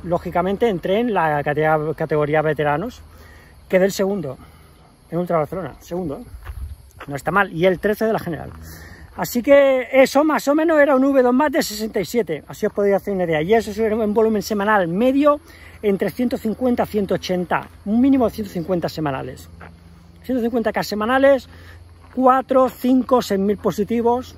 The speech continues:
récord siete mil positivos más o menos semanales, doscientos y algo semanales. Ese sería un poco el récord de,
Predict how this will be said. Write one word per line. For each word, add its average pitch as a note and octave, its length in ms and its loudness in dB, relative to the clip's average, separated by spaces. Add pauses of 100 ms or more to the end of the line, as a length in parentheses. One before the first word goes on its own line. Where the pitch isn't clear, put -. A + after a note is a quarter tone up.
(640)
récord C4+ 520 4
siete G3+ 360 0
mil G#3 140 0
positivos G#3 560 -2
más F#3 180 0
o F3+ 60 2
menos F#3+ 340 -2 (100)
semanales, A#3 680 0 (420)
doscientos F#3+ 760 -2
y F3 40 0
algo E3 240 0
semanales. B2+ 500 -12
Ese - 160 -16
sería F3+ 160 -4
un E3+ 60 -2
poco F3 220 0
el D#3 80 0
récord D#3 400 -2
de, C#3+ 260 -2